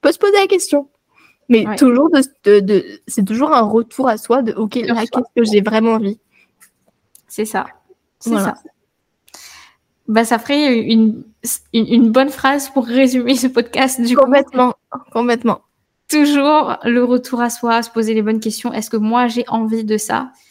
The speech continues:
Speaker 1: Ouais.
Speaker 2: Ou est-ce que je le fais pour être acceptée pour, par les autres ? Ou est-ce que je le fais
Speaker 1: Complètement.
Speaker 2: pour d'autres raisons, et cetera
Speaker 1: Complètement. Et, et ça revient toujours au même schéma de l'entrepreneuriat.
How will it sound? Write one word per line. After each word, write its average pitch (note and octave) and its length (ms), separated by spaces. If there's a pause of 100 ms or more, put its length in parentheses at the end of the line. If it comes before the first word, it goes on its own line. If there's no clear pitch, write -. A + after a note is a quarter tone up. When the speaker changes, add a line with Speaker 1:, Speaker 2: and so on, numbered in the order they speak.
(280)
Speaker 1:
Ouais. C4 280
Speaker 2:
Ou A3+ 120
est-ce - 240
que A#3 80
je A3 160
le A3 60
fais A3 320
pour A3 380
être G#3+ 180
acceptée G#3+ 420
pour, G3+ 200 (120)
par G3+ 160
les G3 220
autres ? G#3+ 380
Ou G3+ 120
est-ce G3+ 140
que G#3+ 140
je G3+ 100
le G3 60
fais G#3 100
Speaker 1:
Complètement. G3 80
Speaker 2:
pour G3 120
d'autres F#3+ 220
raisons, G3+ 340
et G3+ 60
cetera - 360
Speaker 1:
Complètement. A#3+ 320 (440)
Et, A3+ 260 (200)
et A3+ 160
ça G#3+ 220
revient F#3+ 260
toujours A3 340
au A3 200
même G3+ 200
schéma G3 360
de C4+ 80
l'entrepreneuriat. B3 640